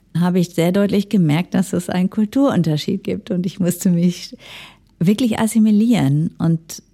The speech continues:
habe auch noch eine ganz andere Seite von mir entdeckt, nämlich eine leise Seite. Und eine Seite, die eher Fragen stellt, als laute Aussagen zu machen und heiß zu diskutieren.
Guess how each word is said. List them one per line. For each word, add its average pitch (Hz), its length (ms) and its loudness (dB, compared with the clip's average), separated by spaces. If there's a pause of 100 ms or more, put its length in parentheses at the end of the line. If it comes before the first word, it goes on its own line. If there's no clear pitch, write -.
(120)
habe - 340 -6
auch 190 80 2
noch 185 120 4
eine 180 160 4
ganz 170 240 -2
andere 175 320 -2
Seite 175 260 -4
von 170 240 -2
mir 165 140 -2
entdeckt, 165 500 -4
nämlich 185 560 -2
eine 160 760 2
leise 185 420 0
Seite. - 380 -16 (1000)
Und 151 280 0
eine 160 280 2
Seite, 151 320 0
die 175 220 0
eher 175 180 -2
Fragen 175 480 0
stellt, - 520 -4 (220)
als 147 400 -4
laute 170 720 -2
Aussagen 151 540 -2
zu - 160 -4
machen 151 460 -2
und 127 260 -2
heiß - 240 -4
zu 160 100 -4
diskutieren. 156 640 -6